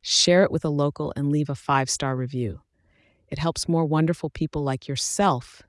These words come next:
in our great city of Toronto to be informed and start their day right.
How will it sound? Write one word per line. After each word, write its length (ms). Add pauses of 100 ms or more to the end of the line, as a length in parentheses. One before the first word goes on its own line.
(180)
in 100
our 120
great 280
city 260
of 120
Toronto 560 (140)
to 120
be 140
informed 640 (120)
and 120
start 340
their 140
day 180
right. 320